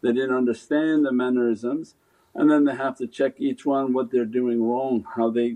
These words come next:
talked wrong, how they acted wrong, how they yelled wrong, how they did all these things.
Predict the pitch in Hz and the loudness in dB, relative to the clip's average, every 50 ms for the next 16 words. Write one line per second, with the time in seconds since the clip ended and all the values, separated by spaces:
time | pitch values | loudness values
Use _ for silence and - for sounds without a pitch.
0 | - - - 127 123 117 - - 117 120 131 135 143 139 127 110 101 117 117 113 | -6 -4 -2 -2 -2 -2 -6 -8 -6 -2 0 0 0 0 0 -2 -4 -6 -8 -6
1 | 110 117 117 - - 120 117 117 _ - 123 113 110 110 113 120 135 139 139 127 | -6 -8 -10 -6 -4 -4 -4 -4 _ -8 -8 -8 -6 -4 0 2 2 2 2 0
2 | 117 - - 113 110 107 110 110 110 110 120 127 131 131 120 107 110 113 120 131 | -4 -6 -4 -4 -4 -2 -2 -4 -2 -2 0 0 -2 -2 -4 -8 -10 -6 -2 -2
3 | 139 139 127 110 98 110 113 117 117 113 113 123 123 117 120 120 117 110 107 110 | -2 -2 -2 -6 -8 -6 -6 -6 -6 -6 -4 -4 -4 -4 -4 -6 -6 -6 -8 -12
4 | - - 156 160 147 117 95 - - - | -12 -8 -6 -4 -4 -4 -6 -10 -16 -20